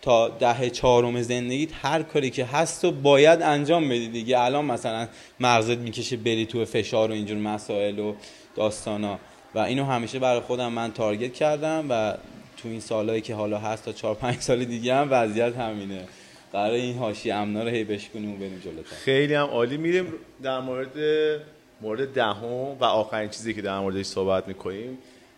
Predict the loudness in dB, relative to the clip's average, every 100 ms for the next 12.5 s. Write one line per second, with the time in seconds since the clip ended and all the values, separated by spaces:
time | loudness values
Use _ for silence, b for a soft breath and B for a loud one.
0 | -12 -8 -6 -6 -4 -4 -4 -4 -4 -4
1 | -4 -4 -2 -2 -4 -6 -4 -4 -4 -6
2 | -6 -6 -6 -4 -2 -4 -8 -20 B B
3 | B -4 0 0 -2 -12 -8 -6 -2 -2
4 | -2 -6 -8 -6 -2 0 -2 -6 -4 -2
5 | -2 -4 -4 -4 -4 -4 -2 -2 -4 B
6 | B 4 6 6 4 2 4 2 0 0
7 | -4 -2 -4 -6 -10 -12 -14 -14 -16 -12
8 | -8 -8 -12 B 2 2 2 0 0 2
9 | 2 0 -2 -2 -2 -6 -4 -4 -2 -4
10 | -2 -2 2 2 2 0 B B -12 4
11 | 8 8 8 2 2 2 2 2 2 0
12 | -2 -2 -2 0 -4